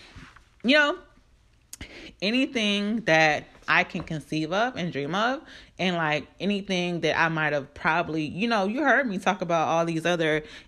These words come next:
eight, nine, ten, eleven jobs. In these jobs, I've always had this dream. Like, I've always had a dream of talking on T V or being interviewed or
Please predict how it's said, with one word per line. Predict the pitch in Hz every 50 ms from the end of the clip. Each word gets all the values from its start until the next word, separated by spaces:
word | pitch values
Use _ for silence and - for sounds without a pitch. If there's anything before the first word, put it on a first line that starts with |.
| - _ -
eight, | 165 180 - -
nine, | 170 165 160 160 160 160 165 165
ten, | - - 190 170 165 165 160 156
eleven | 156 160 160 151 160 151
jobs. | 143 160 170 170 165 151 143 - - - - - - - - _ _ _
In | - 202 254 262
these | 277 240 233 202 156
jobs, | 160 180 208 233 262 220 160 160 170 - - - - _ -
I've | 247 262 254 - -
always | 165 190 233 254 233 226 220
had | - 180 175 160 151 151
this | 151 151 143 131
dream. | - 135 131 113 120 78 65 - - - -
Like, | - 165 156 139 - - -
I've | 175 170 160
always | 196 240 262 254 247
had | - - 190 156 156
a | 160 147
dream | 139 - 156 151 151 151 151
of | 151 143 143 139 135 135 - - - - - - - _ _ _ -
talking | - 226 175 190 196 - - 165 156 156 151 151 151 - -
on | - 165 156 139
T | - - 180 175
V | 156 151 147 143 143 139 131 139
or | 147
being | 156 190 196 190 180 -
interviewed | 180 202 190 175 160 156 143 156 147 151 147 147
or | 147 143 165 151 156